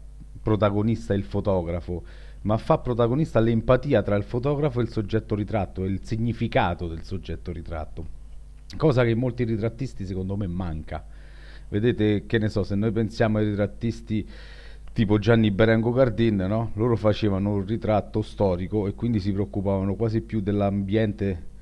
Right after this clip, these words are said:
della persona nell'ambiente che della persona in sé. Poi abbiamo ritrattisti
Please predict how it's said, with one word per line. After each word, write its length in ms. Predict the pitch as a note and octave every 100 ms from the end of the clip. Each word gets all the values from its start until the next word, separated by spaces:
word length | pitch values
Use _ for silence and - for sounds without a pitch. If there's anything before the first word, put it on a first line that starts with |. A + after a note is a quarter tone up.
| -
della 200 | G2 G2+
persona 320 | G2+ A#2 A2
nell'ambiente 680 | G#2+ G2+ G2+ A2+ A2+ E2+ D#2+
che 120 | D2+
della 160 | E2
persona 320 | D#2+ E2 - D#2+
in 100 | D#2+
sé. 240 | - D2
Poi 160 | - B2+
abbiamo 300 | A2 G#2+ G2+
ritrattisti 840 | G2+ F#2+ F#2+ - G2+ - - F#2+